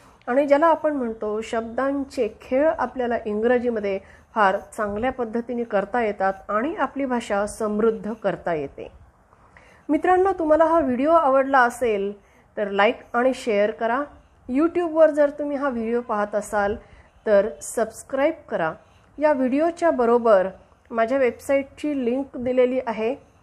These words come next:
मराठीतून दर्जेदार इंग्रजी शिकायचं असेल तर या वेबसाईटचा तुम्हाला निश्चितच उपयोग होईल. वेबसाईटला व्हिजिट करा आणि वेबसाईटमध्ये तुम्हाला ऐकण्यासाठी अव्हेलेबल केलेले तीन लेक्चर्स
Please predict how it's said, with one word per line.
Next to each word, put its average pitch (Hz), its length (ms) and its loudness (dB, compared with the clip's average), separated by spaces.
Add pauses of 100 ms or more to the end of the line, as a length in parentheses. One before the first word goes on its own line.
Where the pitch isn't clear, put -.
(240)
मराठीतून 320 720 0
दर्जेदार 240 500 2
इंग्रजी 277 420 0
शिकायचं 240 500 -4
असेल 247 500 -4
तर 262 100 -2
या 247 120 -2
वेबसाईटचा 240 640 -2
तुम्हाला 262 340 -4
निश्चितच 277 560 -4
उपयोग 226 420 2
होईल. 240 380 0 (800)
वेबसाईटला 330 600 2
व्हिजिट 247 400 -2
करा 196 240 0
आणि 208 380 -2
वेबसाईटमध्ये 294 840 0
तुम्हाला 285 520 -2
ऐकण्यासाठी 233 840 -2 (100)
अव्हेलेबल 269 560 2
केलेले 220 400 -2
तीन 285 480 -6
लेक्चर्स 226 920 -2